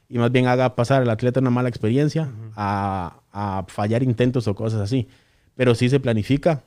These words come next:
Speaker 1: la competencia, absolutamente todos los intentos, ya uno conoce los rivales,
Speaker 2: Ujú.
Speaker 1: ya uno sabe quién puso un peso de mentiras, quién está esperando para hacer un salto y todo eso, ya uno, uno se conoce.
Speaker 2: Sí,
Speaker 1: Pero
Speaker 2: ahí,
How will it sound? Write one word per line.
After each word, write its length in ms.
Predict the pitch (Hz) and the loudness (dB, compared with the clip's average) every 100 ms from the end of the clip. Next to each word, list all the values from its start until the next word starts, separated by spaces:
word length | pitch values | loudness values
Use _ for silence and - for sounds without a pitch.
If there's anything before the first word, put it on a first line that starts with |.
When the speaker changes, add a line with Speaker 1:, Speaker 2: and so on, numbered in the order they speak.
| _ | _
Speaker 1:
la 140 | 95 | -8
competencia, 500 | 104 104 101 113 143 | -4 -2 0 0 0
absolutamente 640 | 131 107 113 120 127 139 | 0 0 -2 0 -2 -2
todos 260 | 131 120 127 | -4 0 2
los 100 | 123 | 2
intentos, 380 | 110 113 147 143 | 0 0 -2 0
ya 80 | 120 | 2
uno 140 | 120 | 0
conoce 280 | 117 117 123 | 0 0 2
los 100 | 120 | 0
rivales, 420 | 104 107 151 165 143 | 0 0 2 0 -4
Speaker 2:
Ujú. 220 | 123 113 | -12 -8
Speaker 1:
ya 120 | 104 | -4
uno 120 | 120 | -2
sabe 460 | 113 127 127 117 104 | 0 0 2 2 0
quién 200 | 113 113 | -2 -2
puso 200 | 131 123 | -2 -2
un 60 | |
peso 260 | 120 131 123 | -2 -2 -2
de 60 | 117 | 0
mentiras, 600 | 104 - 156 165 156 - _ _ _ _ _ | -2 2 2 2 0 -6 _ _ _ _ _
quién 760 | 131 120 120 120 117 113 110 107 | -2 0 2 2 2 2 2 0
está 200 | 107 110 | 0 0
esperando 380 | - 123 123 | 2 2 4
para 120 | 117 107 | 2 0
hacer 180 | - 113 | 0 0
un 80 | 110 | 2
salto 320 | 120 117 110 | 0 0 -2
y 60 | |
todo 240 | 92 110 123 | -2 0 -2
eso, 200 | 160 156 | -4 -6
ya 160 | 101 95 | -4 -2
uno, 240 | 117 113 | 0 0
uno 200 | 101 117 | 0 0
se 120 | 113 | 0
conoce. 400 | 107 98 98 - - _ | -2 -4 -4 -8 -16 _
Speaker 2:
Sí, 160 | _ - - | _ -12 -4
Speaker 1:
Pero 120 | 175 | 0
Speaker 2:
ahí, 120 | 131 | 0